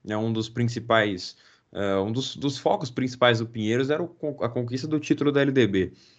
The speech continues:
porque é um time praticamente montado pra L D B, né, com, com exceção do Monfort, do Lucas Cauê, do Coleman, agora do Jefferson William também, que já são jogadores que não têm idade mais pra L D B, mas o restante do time foi todo visando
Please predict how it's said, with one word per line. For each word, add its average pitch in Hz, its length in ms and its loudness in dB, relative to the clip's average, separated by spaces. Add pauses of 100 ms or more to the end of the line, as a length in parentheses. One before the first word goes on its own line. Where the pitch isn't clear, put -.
(140)
porque 110 480 4
é 101 40 2 (320)
um 113 40 -10
time 120 240 -4
praticamente 127 600 0
montado 123 640 0 (280)
pra 139 200 4
L 131 140 4
D 104 120 2
B, 117 320 0 (220)
né, 95 80 -10
com, 92 560 -10
com 92 500 -8
exceção 101 460 -2
do 98 140 -2
Monfort, 104 800 4
do 101 80 -8
Lucas 101 260 -8
Cauê, 98 840 2 (360)
do - 120 -8
Coleman, 117 520 4
agora 107 260 4
do 101 80 -4
Jefferson 101 500 -2
William 101 280 -2
também, 95 280 -6
que 104 120 -12
já 95 100 -4
são 98 180 -6
jogadores 92 440 0
que - 40 -10
não 95 120 -4
têm 92 180 -2
idade 92 320 2
mais 92 340 0 (400)
pra - 180 4
L 107 120 4
D 101 140 6
B, 120 160 8
mas 139 160 4
o - 20 2
restante 151 380 2
do 143 80 2
time 151 260 -4
foi 147 180 -2
todo 143 220 0
visando 120 460 2